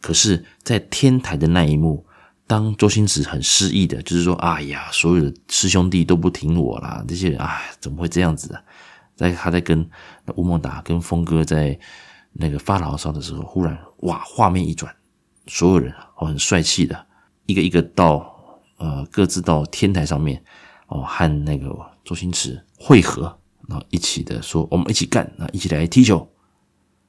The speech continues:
其实我相信有这个号召力的绝对是大师兄。大师兄同意了，大师兄想做了，才会有后面的其他师弟一起去天台，哦，找峰哥还有周星驰。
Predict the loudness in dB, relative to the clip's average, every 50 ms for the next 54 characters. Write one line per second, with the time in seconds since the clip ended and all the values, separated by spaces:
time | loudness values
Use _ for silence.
0 | _ _ _ -10 -2 -2 0 2 4 2 2 2 -2 -8 _ _ _ _ _ 2
1 | 4 4 4 6 4 4 4 4 2 0 0 -2 0 0 0 2 2 2 2 2
2 | 2 0 0 2 4 4 6 6 4 4 2 -4 -10 _ _ _ _ -12 -4 0
3 | 0 0 2 4 4 4 4 2 -2 -2 -2 -2 -2 -2 -4 -4 -4 -4 -4 -6
4 | -8 -10 -12 _ _ _ _ _ _ _ _ _ _ _ 2 6 6 6 6 6
5 | 4 2 2 4 2 2 2 0 -2 -2 0 0 4 6 6 6 6 2 -8 -14
6 | _ _ _ 2 4 4 4 4 2 2 2 2 4 2 2 0 -2 -6 -10 -6
7 | 0 2 2 2 2 0 -14 _ _ -20 -20 -20 -16 -12 -8 -4 -2 2 2 2
8 | 2 0 -4 -2 -2 0 2 2 2 2 0 -4 -6 _ _ -20 -20 -20 -20 -20
9 | _ _ _ -10 -8 -4 -2 -2 -2 0 0 0 0 2 2 2 0 0 -2 _
10 | _ _ _ _ _ -6 -6 -4 0 0 0 0 -2 -6 -12 -14 -12 -10 -8 -6
11 | -2 0 0 0 0 -2 -6 _ -10 -4 0 0 0 0 0 -2 -4 -4 -6 -12
12 | _ -14 -10 -8 -8 -8 -8 -8 -8 -8 -6 -8 -10 -10 -12 -10 -4 0 0 0
13 | 2 2 2 2 2 -2 -8 -10 -8 -8 -8 -8 -10 -12 -8 -6 -6 -2 -2 -2
14 | -2 -2 -4 -8